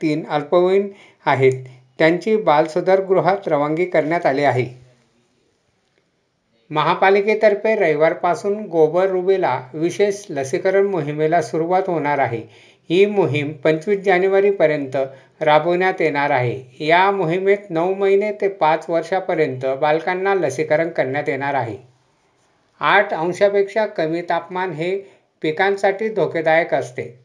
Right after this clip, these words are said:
कमी तापमानामुळे उत्पादन घटण्याची शक्यता असते, त्यामुळे शेतकऱ्यांनी पिकांना रात्री पाणी देणे फायदेशीर आहे,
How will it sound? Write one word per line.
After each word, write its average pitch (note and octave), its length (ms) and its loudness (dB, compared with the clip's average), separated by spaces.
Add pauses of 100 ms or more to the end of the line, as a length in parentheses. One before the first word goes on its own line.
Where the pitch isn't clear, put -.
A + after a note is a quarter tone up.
कमी F#3 340 0
तापमानामुळे G3 760 0
उत्पादन E3+ 640 -2
घटण्याची F3 560 -2
शक्यता D#3+ 460 -4
असते, C3 380 -4 (200)
त्यामुळे F3+ 440 0
शेतकऱ्यांनी D#3 720 0 (440)
पिकांना G3 540 2
रात्री D3+ 360 -2
पाणी D#3 400 -2
देणे F3+ 320 -2
फायदेशीर D#3+ 580 -2
आहे, C3 260 -4